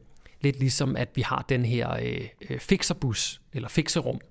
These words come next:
Det er også sådan en ting, som i virkeligheden samler, øh, hele Folketinget, hvor, hvor der er bred enighed. Øhm, så jeg, jeg har faktisk gået lidt tilbage og har kigget, øh,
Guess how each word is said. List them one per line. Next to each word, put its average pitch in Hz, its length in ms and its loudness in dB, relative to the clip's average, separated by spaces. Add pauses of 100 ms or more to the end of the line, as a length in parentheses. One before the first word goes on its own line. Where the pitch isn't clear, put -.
(640)
Det 165 100 4
er 156 40 6
også 143 160 4
sådan 151 100 2
en 139 40 0
ting, 135 240 0
som 139 120 2
i 131 40 2
virkeligheden 135 400 2
samler, 139 580 2
øh, 139 80 0
hele 135 320 2
Folketinget, 117 580 -2
hvor, 123 220 0
hvor 117 160 -2
der 113 60 0
er 113 40 0
bred 127 280 -2
enighed. 110 380 -2 (720)
Øhm, 127 460 4
så - 140 2
jeg, 143 160 4 (100)
jeg 143 80 0
har 135 60 2
faktisk 180 280 0
gået 185 160 4
lidt 175 140 4
tilbage 151 600 0
og 139 80 -2
har 139 80 0
kigget, 160 420 0 (480)
øh, 135 400 6